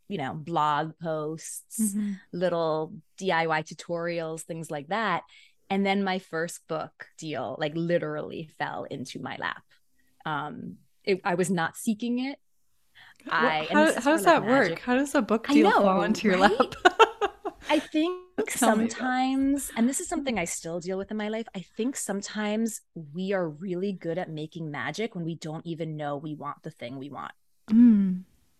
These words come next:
Speaker 1: 'Cause it's our want for the thing that sometimes ends up pushing it away. You know what I mean?
Speaker 2: Yeah, totally.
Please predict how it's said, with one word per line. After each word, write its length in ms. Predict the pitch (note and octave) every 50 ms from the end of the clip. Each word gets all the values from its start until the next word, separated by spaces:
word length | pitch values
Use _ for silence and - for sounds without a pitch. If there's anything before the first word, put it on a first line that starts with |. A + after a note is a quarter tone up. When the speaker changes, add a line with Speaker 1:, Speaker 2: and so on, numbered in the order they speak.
| _ _ -
Speaker 1:
'Cause 180 | - G3+ G#3+
it's 140 | A3+ G#3+ G#3 -
our 200 | - G3 G3 F#3
want 540 | E3+ D#3+ D3 C#3+ D#3+ E3 E3 E3 F3+ - -
for 220 | - - C4 C4
the 120 | B3 C#4 C#4
thing 400 | - - D4 C#4 C#4+ C#4+ D4 C4+
that 180 | G#3+ - -
sometimes 560 | - - F#3+ F#3 G3 F#3 - G#3 G#3 G#3 G3 - -
ends 240 | E3+ F3 F3+ F3
up 160 | F#3 D#3+ _ _
pushing 520 | - - - E3+ D#3+ - - E3+ E3+ D#3+
it 100 | D3 C#3+
away. 440 | B2 F2 D2 E2 A#2 F#2+ - - - -
You 140 | F3 F3+ F#3+
know 100 | G3+ G3+
what 100 | G#3 G#3
I 60 | G3+
mean? 400 | G3 F#3+ F#3 F#3+ G#3 B3 D4 - _ _ -
Speaker 2:
Yeah, 360 | - F#3+ F#3+ F3+ E3+ D#3+ E3 D#3+ - _ -
totally. 800 | - - - - - - G#3 G#3 G3+ F#3+ F3 E3 D3+ D3+ E3+ F3+